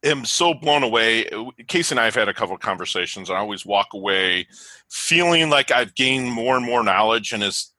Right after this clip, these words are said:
people that share become immortal, and that's what's gonna make Casey immortal. She openly shares. She connects. She puts value first. She's always living and finding her passion.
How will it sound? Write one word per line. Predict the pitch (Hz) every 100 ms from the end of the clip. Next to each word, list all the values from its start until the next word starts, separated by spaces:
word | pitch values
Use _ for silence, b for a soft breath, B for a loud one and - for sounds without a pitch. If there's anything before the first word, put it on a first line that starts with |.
| - -
people | 180 180 254
that | 185 -
share | - - - 156 135 110
become | 98 104 - 131
immortal, | 98 92 107 135 147 B B B
and |
that's | 120 143
what's | 151 147
gonna | - 131
make | 117 110
Casey | - 107 110 - 107
immortal. | 98 107 107
She | - 117 107 - _ 107 -
openly | 170 190 - 185 170 135
shares. | - - 131 135 131 123 B B B
She | - 147
connects. | - 104 104 139 175 - - - - b b b
She | - -
puts | 220 170
value | - - 127 180 196
first. | 196 - 160 147 165 - - -
She's | - - 117 -
always | 135 147 143 117
living | 120 170 190 196 156
and | 123
finding | - - 127 139 127
her | 113
passion. | - 101 110 - 151 170